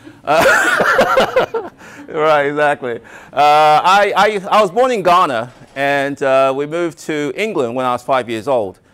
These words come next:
And, uh, I stayed in England until, uh, October the seventeenth, nineteen eighty-five,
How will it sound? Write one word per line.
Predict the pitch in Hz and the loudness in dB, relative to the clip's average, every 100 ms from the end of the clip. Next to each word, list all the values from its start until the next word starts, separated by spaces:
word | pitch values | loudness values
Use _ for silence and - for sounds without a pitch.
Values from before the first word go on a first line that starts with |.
| _ _ _ | _ _ _
And, | 120 123 123 120 127 | -4 -2 -4 -6 -4
uh, | 120 117 113 | 0 0 0
I | 127 | -4
stayed | 120 - - 175 170 | -8 -16 -4 -4 -2
in | 160 | -6
England | 151 160 156 151 139 | -8 -6 -4 -4 -4
until, | 139 - 143 139 135 - | -8 -4 -2 0 -2 -2
uh, | 120 120 120 117 - - _ _ | -2 -2 -2 -6 -12 -20 _ _
October | 143 - 208 180 175 | -2 0 -2 -2 -4
the | 160 _ _ _ _ _ _ _ - | -6 _ _ _ _ _ _ _ -18
seventeenth, | - 180 165 - - 214 143 - - | -4 -4 -4 -10 -10 -8 -10 -14 -20
nineteen | - 135 139 - 135 | -10 -8 -8 -12 -12
eighty-five, | 131 120 - 143 127 92 87 | -10 -12 -6 -4 -2 -4 -8